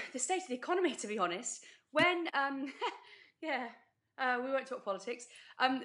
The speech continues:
before things happened, um, we, <laughs> most of our, well, I'd probably say sixty-five percent of our business was building surveys on the residential high end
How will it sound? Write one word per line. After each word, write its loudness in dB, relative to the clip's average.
before 6
things 0
happened, -2
um, 6
we, -2
<laughs> -8
most 4
of 2
our, 4
well, 8
I'd 4
probably -8
say -2
sixty-five 0
percent -4
of -4
our 0
business -8
was 4
building 10
surveys 0
on 2
the -2
residential -2
high 0
end -4